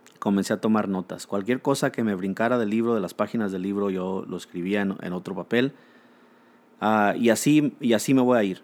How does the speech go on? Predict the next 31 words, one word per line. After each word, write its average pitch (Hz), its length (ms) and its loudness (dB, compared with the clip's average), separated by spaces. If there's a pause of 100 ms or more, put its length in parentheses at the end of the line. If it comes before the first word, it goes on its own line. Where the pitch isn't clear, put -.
(100)
Sé 135 180 0
que 160 80 -2
me 156 80 2
va 135 120 4
a 131 60 -4
tomar 127 440 2
más 110 320 0
tiempo 113 500 0
en 123 60 -2
hacerlo 107 340 -2
así, 120 280 -2
ya 104 200 -2
que 110 140 -2
no 101 160 0
solamente 104 440 -2
lo 101 60 -4
estoy 98 220 -6
leyendo, 98 400 0
pero 92 160 -2
lo 90 80 -6
estoy 98 220 -4
estudiando, 104 600 -2
lo 95 60 -4
estoy 98 200 -8
analizando, 104 760 -2
me 92 80 -4
está 90 160 -6
poniendo 95 280 -4
a 90 60 -8
pensar. 113 500 -4 (880)
Ah, 104 420 2